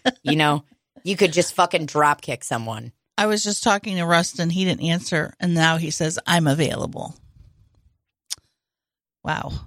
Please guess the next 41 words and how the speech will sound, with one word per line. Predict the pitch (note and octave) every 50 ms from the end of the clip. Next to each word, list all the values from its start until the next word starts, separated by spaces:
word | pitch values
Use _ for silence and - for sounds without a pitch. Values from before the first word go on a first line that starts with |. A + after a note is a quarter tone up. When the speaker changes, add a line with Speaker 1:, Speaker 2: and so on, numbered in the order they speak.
| - _
Speaker 2:
rude. | E3 D#3 - - - E2+ - - _ _ _ _ -
Um, | F3 D#3 B2+ A#2 B2+ B2+ C3 - -
Speaker 1:
Very | - D#3+ D3+ D3 C#3+ C3+
rude. | C3 C3+ B2+ B2+ B2+ C#3 C3 - _ _
We'll | - F3 G#3 B3+
get | A#3 A3 A#3 A3 - E3
his, | G3 A3 F#3 F3
uh, | F3+ E3+ E3 D#3 C#3+ C#3 C3+ C3 - _ _ _ _ _ _ _ _ _ _ _ _ _ _ _ - -
oh, | G#3
are | G#3 G3
you | F#3+ G3+
calling | - G3+ E3+ D#3 E3 F3
him? | F#3 G3 G#3 - _ _
Speaker 2:
Yeah. | - G3 A#3+ C#4 - _ - - -
Speaker 1:
That's | F#3 F3+ -
great. | - F3+ F#3+ A3+ A3 - - _
I | - E3 F3+
wanna | F#3+ G3 F#3+
hear | F3+ F3+ F3+ F3
what | F3 F#3 F3
he | D#3+
has | D#3+ D#3+ -
to | - D#3
say | - E3+ D#3+
about | D#3 C3+ C3 B2 A#2+
it. | A#2+ - - _ _ _ _ _ _ - - - - - _ _ _ _ _ _ _ _ _ _ _ _ _ _ _ _ _ _ _ - - -
Again, | G3 F#3+ G#3+ A3 G3+ G3 G3+
Rustin | G3 F#3+ F#3 F3+ - - - F#3+ F#3 F3+ E3+
McCann | F3 E3+ - - F3 D#3+ D#3
is | D#3+ D#3 -
the | - D#3
official | D3+ - - E3 - - D3
photographer | - - C#3 - C#3+ C3 A#2+ C3 - - -
of | C4 C4
Speaker 2:
Oh, |
he's | A#3 C4 D#4 -
Speaker 1:
Slop | -
Speaker 2:
out | C#4+ B3+ -
Speaker 1:
City. | - -
Speaker 2:
and | - -
about. | - E3 G3 A#3+ G#3+ - - - _